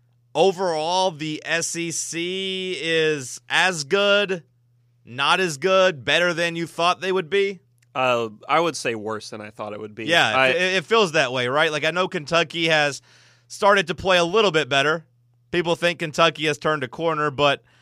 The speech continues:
Speaker 1: to me, with the way Florida looks, and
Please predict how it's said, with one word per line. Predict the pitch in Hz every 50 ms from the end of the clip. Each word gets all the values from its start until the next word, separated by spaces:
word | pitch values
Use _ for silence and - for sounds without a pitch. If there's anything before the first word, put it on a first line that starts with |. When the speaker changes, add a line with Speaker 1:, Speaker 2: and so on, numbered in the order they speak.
| _ _ _ _ _ _ _ _ _ _ _ _ _
Speaker 1:
to | - 147
me, | 143 143 151 175 196 202 208 196 190
with | 180 165 156 -
the | - 127
way | 120 107 92
Florida | - - 131 156 170 180 180 180 185 175 175
looks, | 170 185 185 180 180 175 165 - - -
and | 143 120 110 104 98 98 95